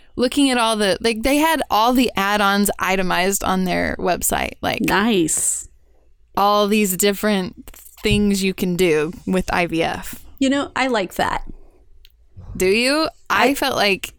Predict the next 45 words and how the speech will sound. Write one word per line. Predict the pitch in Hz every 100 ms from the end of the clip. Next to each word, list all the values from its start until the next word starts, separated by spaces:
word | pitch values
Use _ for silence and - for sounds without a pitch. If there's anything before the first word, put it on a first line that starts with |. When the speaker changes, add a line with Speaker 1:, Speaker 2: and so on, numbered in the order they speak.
| _ _
Speaker 1:
but | 233 269
they | 254 320
were, | 320
like, | 359 359 -
advertising | 302 311 302 277 262 247
it | 233
like | - 202 220
it | 214
was, | 202 185 - - - - - - - -
I | 180 202
don't | 175
know. | 165 175 190 -
Speaker 2:
Did | 226
they | 220
give | 208 214
you | 190
prices? | - 180 214 - 381 403 - - - - -
Speaker 1:
Yeah. | 226 554 480 196 185 185 -
Speaker 2:
Yeah, | 208 240 285 - -
that's | - 247
great. | - 302 330
Speaker 1:
It's | -
like | 349 381
a |
menu. | 262 233 339 240 156 135 190 - - - - - - -
It | 285
is | 302 247
good. | 226 180
It's | - 254
good | - 302
to |
know | 269 220
the | 165
prices. | - 170 175 - - - - - - - - -
But | 220
it | 220 -
felt | 233 233
like, | 220 196 -
like, | 240 -
they | 254
called | - 269 269
it, |
like, | 208 208 190
the | 247
deluxe | 269 294 330 403 - - -